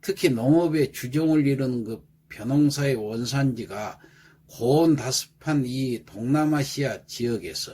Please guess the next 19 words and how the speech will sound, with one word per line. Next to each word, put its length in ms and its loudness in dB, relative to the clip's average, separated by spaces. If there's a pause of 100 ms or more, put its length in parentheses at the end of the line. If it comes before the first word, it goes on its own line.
(600)
우리나라는 920 4
그 560 -2
지역에 340 -2
속하기 480 -6
때문에 200 -4
주로 300 -4
장마철에 840 -2 (360)
비가 320 2
집중적으로 800 2
내리므로 800 -2
그 260 -2
전후인 640 2
그 120 -4
하지 480 -6
무렵까지는 920 -6 (440)
가뭄이 500 4
계속되는 920 -2
경우가 420 -8
많았습니다. 840 -8